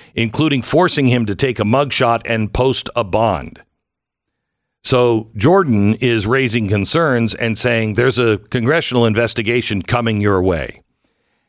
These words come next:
And I say, "Thank you." We are never going to ever save our country if we have these mamby-pamby, wishy-washy Republicans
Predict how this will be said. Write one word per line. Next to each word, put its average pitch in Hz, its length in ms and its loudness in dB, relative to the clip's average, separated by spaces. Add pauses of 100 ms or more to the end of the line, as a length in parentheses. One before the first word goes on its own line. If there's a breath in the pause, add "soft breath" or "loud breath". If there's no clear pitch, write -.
(180)
And 120 200 -4 (140)
I 135 160 0
say, 98 560 -2 (560)
"Thank 180 520 -4
you." 87 420 -2 (1700)
We 160 200 2
are 160 140 2
never 151 600 2
going 147 540 2
to 127 360 0 (100)
ever 156 380 0
save 147 420 0
our 135 200 2
country 95 720 -4 (180)
if 107 200 0
we 127 240 2
have 120 360 -2
these 107 240 0
mamby-pamby, 117 1000 -2
wishy-washy 113 1080 0 (600 soft breath)
Republicans 113 1000 0